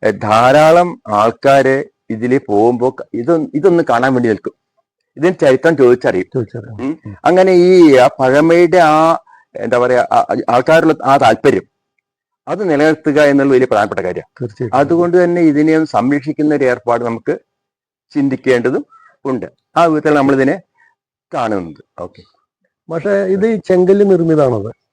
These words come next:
Speaker 2: മൊത്തത്തില്.
Speaker 1: അതെ.
Speaker 2: ഇത് ക-, ഈ ചെങ്കല്ലിന്റെ വലിയ കല്ലുകൾ ഇങ്ങനെ,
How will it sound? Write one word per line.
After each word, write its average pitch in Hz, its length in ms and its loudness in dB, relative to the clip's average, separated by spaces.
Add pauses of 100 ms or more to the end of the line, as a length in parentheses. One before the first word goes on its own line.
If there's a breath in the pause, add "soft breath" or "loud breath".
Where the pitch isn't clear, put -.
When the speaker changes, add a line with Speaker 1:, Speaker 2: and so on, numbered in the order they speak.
(200)
Speaker 2:
മൊത്തത്തില്. 120 420 -10 (180)
Speaker 1:
അതെ. - 160 -8 (360)
Speaker 2:
ഇത് 180 220 2 (840)
ക-, 151 320 -2
ഈ 160 120 2
ചെങ്കല്ലിന്റെ 175 760 0
വലിയ 156 360 -2
കല്ലുകൾ 156 720 -2
ഇങ്ങനെ, 147 340 -2